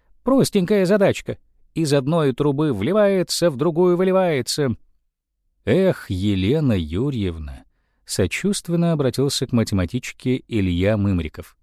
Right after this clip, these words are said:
троечник. Знаем мы ваши фокусы. Чтобы повысить интерес к своему предмету,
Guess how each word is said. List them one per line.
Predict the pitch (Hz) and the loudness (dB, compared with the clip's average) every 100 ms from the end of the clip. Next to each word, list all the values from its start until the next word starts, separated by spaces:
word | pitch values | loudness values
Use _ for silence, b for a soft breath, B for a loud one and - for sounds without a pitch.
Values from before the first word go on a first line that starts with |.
| - | -4
троечник. | 107 85 - 98 - _ _ _ _ _ _ | 0 0 -4 -12 -18 _ _ _ _ _ _
Знаем | - 95 107 170 233 233 226 | -6 -2 0 2 2 2 4
мы | 220 | 4
ваши | 220 202 196 | 2 2 0
фокусы. | - 208 139 - - - _ _ _ | 0 0 -2 -6 -8 -16 _ _ _
Чтобы | - - 151 170 | -8 -2 0 0
повысить | 156 156 175 165 151 143 | 0 0 2 0 -2 -2
интерес | 143 123 143 170 - | -2 0 0 0 -2
к | - | -4
своему | - 127 143 143 | 0 2 2 0
предмету, | 127 110 143 170 98 | 0 0 0 -2 -8